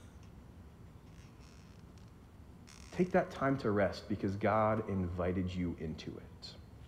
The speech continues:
Dear friends, you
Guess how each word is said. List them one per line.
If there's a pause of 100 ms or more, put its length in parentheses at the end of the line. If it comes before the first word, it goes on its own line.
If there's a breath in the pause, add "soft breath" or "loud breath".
(1500)
Dear
friends,
you